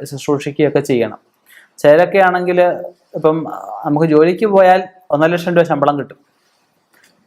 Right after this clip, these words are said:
പതിനയ്യായിരം രൂപ കൊടുത്താല് അമ്മയും അച്ഛനും നോക്കാൻ ഒരാളിനെ നിർത്താം. അപ്പൊ അതൊക്കെയല്ലേ സർവ്വസാധാരണ ചെയ്യുന്നത്. പക്ഷേ ആ പതിനയ്യായിരം രൂപ മുടക്കാൻ എന്ത് വേണം? മനസ്സ് വേണം. എൻ്റെ അച്ഛനാണ്, എൻ്റെ അമ്മയാണ്. ഒരു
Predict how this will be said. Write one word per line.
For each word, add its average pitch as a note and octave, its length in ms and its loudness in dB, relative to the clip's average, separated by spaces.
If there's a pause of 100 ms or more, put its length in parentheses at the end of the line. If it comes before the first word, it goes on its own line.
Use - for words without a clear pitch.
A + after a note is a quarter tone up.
പതിനയ്യായിരം F#3 380 2
രൂപ G#3 120 4
കൊടുത്താല് F#3 380 2 (400)
അമ്മയും F3+ 200 2
അച്ഛനും F#3 260 -2
നോക്കാൻ E3+ 240 2
ഒരാളിനെ D#3+ 340 0
നിർത്താം. - 280 -6 (680)
അപ്പൊ - 140 -8
അതൊക്കെയല്ലേ A#3+ 420 2
സർവ്വസാധാരണ G3+ 460 0 (100)
ചെയ്യുന്നത്. B2+ 340 -6 (600)
പക്ഷേ C#3 280 2 (520)
ആ - 20 4 (260)
പതിനയ്യായിരം E3 480 2
രൂപ A3 160 0
മുടക്കാൻ F#3 320 0 (140)
എന്ത് F#3 180 -2
വേണം? D3+ 220 2 (640)
മനസ്സ് D3+ 460 2
വേണം. D#3+ 260 4 (140)
എൻ്റെ C#3+ 280 2
അച്ഛനാണ്, E3+ 520 0 (100)
എൻ്റെ C#3+ 220 2 (100)
അമ്മയാണ്. D3+ 540 0 (720)
ഒരു D3 100 4